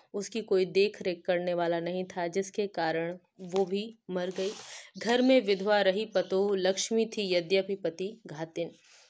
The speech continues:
कह रहे हैं कि घर में इसकी विधवा पतोह इनकी थी, कह रहे हैं वो लक्ष्मी तो थी लेकिन पति घातिनी हुई। कैसे? पकड़ मंगाया कोतवाल में डूब कुएं में मरी एक दिन। पत्नी के ही कारण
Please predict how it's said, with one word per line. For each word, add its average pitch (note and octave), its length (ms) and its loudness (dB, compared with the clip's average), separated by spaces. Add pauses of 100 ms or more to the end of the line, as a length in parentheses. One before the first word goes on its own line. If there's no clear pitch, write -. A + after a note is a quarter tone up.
(140)
कह G3 140 2
रहे G3 180 4
हैं G3+ 180 2
कि A#3 280 0
घर F#3 280 -6
में G3 200 0
इसकी A#3 580 -4
विधवा F3 340 -2
पतोह F#3+ 400 0
इनकी F#3+ 320 -4
थी, A3 420 -6 (320)
कह F3+ 180 0
रहे F#3+ 160 4
हैं G3 280 0
वो G3 140 -2
लक्ष्मी F#3+ 520 0
तो G3+ 180 -2
थी A#3 420 -2 (120)
लेकिन F3 360 -4 (120)
पति G#3+ 520 -2
घातिनी F#3+ 600 0 (100)
हुई। F3+ 220 -4 (460)
कैसे? G3+ 440 0 (280)
पकड़ B3 280 2
मंगाया G3 500 2
कोतवाल F#3+ 680 0
में F#3 260 -2
डूब G3+ 360 -4
कुएं F3 240 -2
में A3 380 -2 (140)
मरी F3+ 460 0
एक E3 180 0
दिन। E3+ 260 -4 (540)
पत्नी A#3+ 360 4 (120)
के G3+ 60 -2
ही G3+ 200 0
कारण F#3 480 2